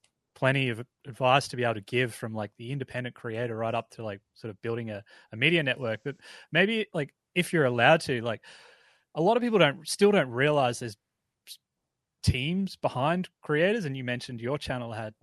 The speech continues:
had ten employees, right? Like, so what, like, what's it like working on, on some of these bigger channels? Like, what's the, how does that all come about and, and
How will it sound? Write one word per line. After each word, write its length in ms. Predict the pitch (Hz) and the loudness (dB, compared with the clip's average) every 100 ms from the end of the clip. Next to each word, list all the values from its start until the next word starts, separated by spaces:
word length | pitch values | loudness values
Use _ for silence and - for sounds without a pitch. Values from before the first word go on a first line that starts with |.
| _ | _
had 200 | 120 110 _ _ - | -14 -14 _ _ -10
ten 160 | 127 | -6
employees, 600 | 123 131 135 127 165 131 104 - | -6 -6 -6 -4 -6 -8 -12 -8
right? 220 | 110 123 | -6 -6
Like, 280 | 127 120 _ _ | -8 -10 _ _
so 140 | - | -10
what, 260 | 170 185 214 _ _ - - _ _ _ - | -6 -4 -4 _ _ -20 -20 _ _ _ -12
like, 120 | 139 | -6
what's 180 | 190 190 | -4 -2
it 80 | 156 | -2
like 400 | 131 131 135 - | 0 2 2 0
working 440 | 123 127 127 135 | -2 -2 -2 -6
on, 260 | 123 117 120 - | -8 -10 -12 -10
on 120 | 117 | -10
some 140 | 123 | -10
of 60 | 123 | -12
these 120 | 107 _ | -12 _
bigger 220 | 117 113 | -10 -8
channels? 600 | 117 - 113 110 - - - | -10 -10 -12 -14 -18 -20 -16
Like, 140 | 107 - _ - _ | -16 -16 _ -20 _
what's 180 | 139 - | -14 -6
the, 240 | 151 127 101 _ _ _ _ | 0 0 -2 _ _ _ _
how 180 | - 160 | 0 2
does 100 | 170 | 2
that 140 | 151 | 2
all 200 | 131 127 - _ _ _ _ _ _ _ _ _ | 0 -4 -10 _ _ _ _ _ _ _ _ _
come 140 | - 123 | -4 -2
about 420 | 104 104 107 104 - | -2 0 0 -2 -8
and, 200 | 110 - | -16 -12
and 300 | 127 110 104 | -10 -8 -10